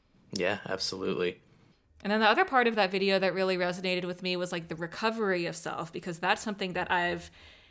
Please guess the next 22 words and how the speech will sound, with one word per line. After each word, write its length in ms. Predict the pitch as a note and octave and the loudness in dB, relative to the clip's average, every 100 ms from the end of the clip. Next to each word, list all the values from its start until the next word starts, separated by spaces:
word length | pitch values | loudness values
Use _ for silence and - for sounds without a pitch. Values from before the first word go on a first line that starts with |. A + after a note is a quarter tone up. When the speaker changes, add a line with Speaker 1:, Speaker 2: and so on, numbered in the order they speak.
| - - _ | -20 -20 _
Speaker 2:
that 160 | - G3+ | 6 6
I'm 120 | G#3 | 6
experiencing 880 | F#3 - - G#3+ F#4 E4+ C#4 F3+ F3 | 4 -2 2 4 6 4 2 0 0
right 200 | F#3 G3 | 2 2
now 240 | F3+ A#3 F3+ | 4 4 4
through 200 | F#3+ F3 | 2 2
all 220 | F3+ G#3 | 2 2
of, 100 | G3+ | 2
like, 180 | G3 G3 | 0 0
the 180 | F#3+ | -2
amazing 420 | F#3+ F3+ G3 G#3 F#3 | -2 0 -2 -2 -2
resources 500 | G#3+ A3 F3+ F3+ F3 | -2 2 0 0 -2
that 120 | F3 | -2
I 100 | F3 | -2
found 400 | F3 F3+ F3+ F3 | -2 -2 -2 -4
in 120 | F3 | -4
the 80 | E3 | -4
Bay 260 | E3+ F3 | -4 -2
Area 380 | F3 F3+ F#3 F3 | -2 0 0 0
through, 680 | E3+ - F3+ F3 F3 E3+ E3+ | -4 -6 -4 -2 -2 -2 -4
through 260 | E3+ D#3 D3 | -8 -10 -10
therapy 800 | - G#3+ A#3 A3+ A3+ A3 A3+ | -2 2 2 2 0 0 -2